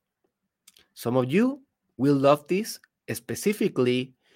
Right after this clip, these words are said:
if you are connected yourself with the law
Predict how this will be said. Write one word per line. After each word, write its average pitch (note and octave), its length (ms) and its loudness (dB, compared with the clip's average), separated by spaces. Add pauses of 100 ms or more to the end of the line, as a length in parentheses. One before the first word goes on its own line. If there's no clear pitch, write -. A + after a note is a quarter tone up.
(340)
if A2+ 300 -4
you D3+ 180 6
are D3 140 10
connected A2+ 840 -2
yourself G2 720 -6
with G#2+ 220 -6
the G2+ 100 -6
law F#2 260 -4